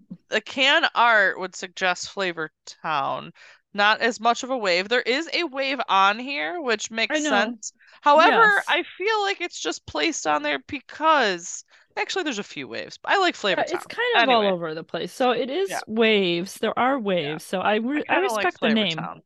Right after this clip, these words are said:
Speaker 2: I
Speaker 1: Yeah.
Speaker 2: just, but yeah, I know. It looks like
Speaker 1: I
Speaker 2: a
Speaker 1: like
Speaker 2: Flavor
Speaker 1: it.
Speaker 2: Town.
Speaker 1: I like it. I like it. I like the beer, though. It's good. It's a basics I P A. It's got a great aroma. I really like the smell of it.
Speaker 2: Yeah, it smells really
Speaker 1: Um,
Speaker 2: good.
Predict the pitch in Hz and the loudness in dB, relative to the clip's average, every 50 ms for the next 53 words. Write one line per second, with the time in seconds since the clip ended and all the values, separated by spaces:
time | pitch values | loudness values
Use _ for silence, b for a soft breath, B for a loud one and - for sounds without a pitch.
0 | _ - 196 202 202 254 240 214 208 - - - _ _ - 190 185 170 165 160 | _ -4 -4 -4 -2 0 0 0 -2 -2 -10 -18 _ _ -8 -8 -6 -4 -4 -2
1 | 160 156 139 101 90 76 78 - - - 233 _ _ - 220 208 208 - - 185 | -2 -2 -2 -4 -6 -8 -8 -8 -8 -10 -12 _ _ -6 -6 -6 -6 -4 -6 -6
2 | - 185 190 - - - - - - - - - - - 196 - - 82 78 - | -6 -6 -6 -6 -6 -6 -6 -8 -10 -10 -10 -12 -12 -12 -10 -10 -8 -8 -8 -10
3 | 131 - - - - - - - 82 78 - - - 156 - - 220 233 247 269 | -12 -12 -12 -14 -16 -14 -12 -10 -8 -8 -8 -10 -10 -4 2 4 4 6 6 4
4 | 269 - 285 339 370 359 220 151 113 107 - 170 196 - - - - 247 240 247 | 2 -2 -4 -2 0 0 0 0 -2 -2 -2 -4 -4 -6 -8 -4 0 2 2 4
5 | 247 247 233 214 214 - - 185 214 202 208 - 240 _ - 208 196 202 196 - | 4 2 2 0 -2 -4 -2 0 0 0 0 -2 -8 _ -8 -6 -6 -6 -6 -4
6 | 220 214 196 196 196 196 196 185 - - 175 151 147 143 - 147 156 175 208 277 | -2 2 4 4 6 6 4 2 2 -2 -4 -4 -4 -8 -6 -2 2 2 2 2
7 | 247 165 131 143 156 156 135 127 120 131 143 165 196 240 277 254 - - - - | 2 0 0 2 0 2 0 -2 -4 -4 -4 -4 -4 -4 -6 -6 -8 -10 -16 -12
8 | - - 135 135 127 120 120 - - - 247 233 202 - - - 226 220 220 165 | -4 -2 -2 -2 0 -2 -4 -6 0 2 2 2 2 0 0 4 6 8 8 8
9 | 160 156 156 - - - 165 160 165 165 165 147 151 | 8 6 6 6 6 4 2 2 0 0 0 0 -2